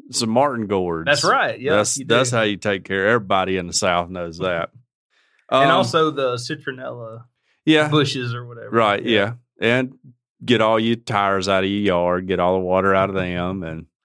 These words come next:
Speaker 1: everything else, dog dishes, five-gallon buckets you got filled up with water.
Speaker 2: And just, uh, sit outside with your wife, not by yourself, so that they
Speaker 1: <laughs> Yeah,
Speaker 2: attack
Speaker 1: by
Speaker 2: her.
Speaker 1: her. Yeah. Um,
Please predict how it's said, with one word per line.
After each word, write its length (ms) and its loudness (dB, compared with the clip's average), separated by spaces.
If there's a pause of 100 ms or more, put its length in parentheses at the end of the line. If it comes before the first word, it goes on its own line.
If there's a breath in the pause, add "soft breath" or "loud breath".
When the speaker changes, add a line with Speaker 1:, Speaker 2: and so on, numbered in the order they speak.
Speaker 1:
everything 460 0
else, 300 -2
dog 360 0
dishes, 320 -2
five-gallon 600 0
buckets 440 0
you 60 -8
got 240 0
filled 240 -2
up 120 -2
with 100 -6
water. 480 -4 (180)
Speaker 2:
And 400 0
just, 300 -2
uh, 200 2
sit 280 -2
outside 440 0
with 120 -8
your 100 -12
wife, 340 -2
not 220 -6
by 140 -4
yourself, 480 -8
so 160 -14
that 160 -18
they 380 -8
Speaker 1:
<laughs> 100 -20
Yeah, 180 -6
Speaker 2:
attack 280 2
Speaker 1:
by 100 4
Speaker 2:
her. 220 0
Speaker 1:
her. 140 -4 (200)
Yeah. 260 -2 (840)
Um, 440 -2